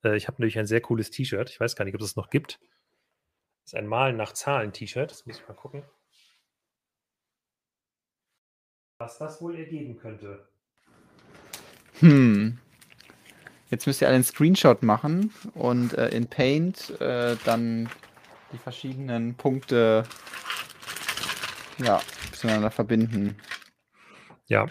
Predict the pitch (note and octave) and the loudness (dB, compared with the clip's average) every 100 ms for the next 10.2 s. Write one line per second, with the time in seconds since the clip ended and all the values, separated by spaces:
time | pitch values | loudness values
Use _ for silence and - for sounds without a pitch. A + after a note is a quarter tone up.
0 | - - G#2 G#2 G#2 - - - _ - | -4 2 4 4 -2 -6 -12 -20 _ -14
1 | - - - - A2+ A2 A2 - G#2+ G#2+ | -12 -8 -6 -2 0 2 0 4 6 8
2 | G#2 G#2 G#2 G#2 G2+ - - G2+ G2+ G#2+ | 8 8 8 4 0 -6 2 4 6 4
3 | G2+ - A#2 G#2+ F#2+ G#2+ G#2 G2 - - | 2 2 2 2 2 0 0 -4 -10 -8
4 | - - A2+ G#2 G2+ G2+ G#2 G#2 G#2 G2 | -4 0 2 2 2 -4 -8 -10 -10 -8
5 | A2 G2+ G2+ G#2 - - - - - - | -4 -2 -2 -4 -18 -20 -20 -20 -20 -20
6 | - - - - _ - A2 G#2 G2 F#2+ | -20 -20 -16 -16 _ -2 2 4 2 -2
7 | - - _ _ _ _ - B2+ C3+ B2+ | -8 -20 _ _ _ _ 4 6 8 6
8 | - C#3+ D#3 D#3 C3+ C3 - - C#3 - | 2 4 4 6 6 6 4 -4 -6 -6
9 | - - B2+ A#2+ A#2 - A2+ A2 G#2+ G#2+ | -8 0 2 4 2 0 0 0 0 -4
10 | G#2+ | -6